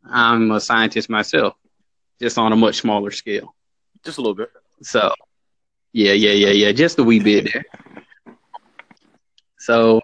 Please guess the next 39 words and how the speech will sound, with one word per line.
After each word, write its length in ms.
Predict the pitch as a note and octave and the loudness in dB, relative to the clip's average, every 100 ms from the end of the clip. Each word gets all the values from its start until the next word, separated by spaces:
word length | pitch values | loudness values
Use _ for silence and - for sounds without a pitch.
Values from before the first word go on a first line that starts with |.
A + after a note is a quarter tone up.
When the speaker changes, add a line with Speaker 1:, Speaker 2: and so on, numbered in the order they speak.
| - | -2
Speaker 1:
just 160 | B2 B2+ | -4 2
give 160 | C3+ | 2
a 60 | A#2+ | 4
little 460 | A#2+ C3 A#2+ A2+ | 6 6 6 2
background 580 | A2 A2 A#2+ G#2+ A#2+ A#2 | 0 -2 0 0 0 2
on 180 | A2 A2 | 0 0
him, 120 | G#2+ | -4
some 180 | - A2 | -6 -12
things 300 | - A#2+ A2+ | -6 -4 -4
people 300 | C3+ C3+ G#2+ | -4 -4 -2
might 280 | G#2+ A2 - | -2 -2 -2
not 200 | A3 A3 | -2 -4
have 120 | - | -4
know. 380 | G3+ A2 G#2+ - _ _ _ _ | 0 0 0 -6 _ _ _ _
This 300 | C3 D#3 D#3 | -2 0 2
is 160 | B2 G#2+ | 2 2
what 160 | A2+ | 0
I 100 | G#2+ | 0
found 240 | A#2+ A2+ G#2+ | 0 0 0
to 60 | |
be 480 | G#2 A2 A2 G#2 - - | 0 0 0 -4 -10 -4
most 320 | A2+ A2+ - | 0 0 0
interesting. 680 | A2+ A2 G#2 G2+ - _ - _ _ _ _ _ | -4 -2 -4 -6 -10 _ -20 _ _ _ _ _
He 100 | D3 | -2
was 260 | C#3+ A2+ G#2 _ - | 0 0 -2 _ -4
born 380 | B2+ E3 F#3 | 2 4 4
a 140 | D3+ B2 | 2 0
slave 640 | - - A#2 B2+ A2+ F#2+ - _ - | -4 -4 0 2 2 -2 -14 _ -12
in 180 | A2 G#2+ | -8 -2
Diamond 460 | A2+ C3+ C3+ B2 | 0 2 2 2
Grove, 400 | A2+ A#2 A2+ G#2 | 2 2 2 0
Missouri. 640 | G#2+ G#2 G#2+ A2+ F2 - - _ _ _ _ _ _ _ _ _ _ _ _ | -2 -2 0 -2 -2 -12 -20 _ _ _ _ _ _ _ _ _ _ _ _
He 160 | C#3+ C3 | 2 4
was 640 | A#2 A2 G#2+ G2+ - - - | 6 6 4 2 -6 -20 -6
captured 600 | D3+ F3+ F3 D#3 D3 C3 | -2 -2 -2 -2 -2 0
by 140 | A#2 | -2
raiders 600 | A2+ A#2 D3+ D3+ C#3+ C3+ | 0 2 2 2 0 -2
from 320 | - B2 A2+ | -12 -8 -6
Arkansas. 800 | A#2 C3+ C3 G#2+ - G#2 - A2 | -2 -2 -2 -12 -10 -10 -10 -16